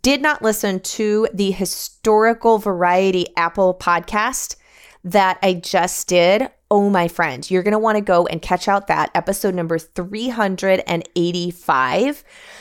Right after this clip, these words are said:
because we talk about historical varieties of apples and same things. There are storage varieties of apples that will store up for a year,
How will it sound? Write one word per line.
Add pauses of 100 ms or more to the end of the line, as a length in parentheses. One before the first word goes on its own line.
(720)
because
we
talk
about
historical
varieties
of (140)
apples
and
same
things.
There
are
storage
varieties
of
apples
that
will
store (100)
up
for (460)
a
year,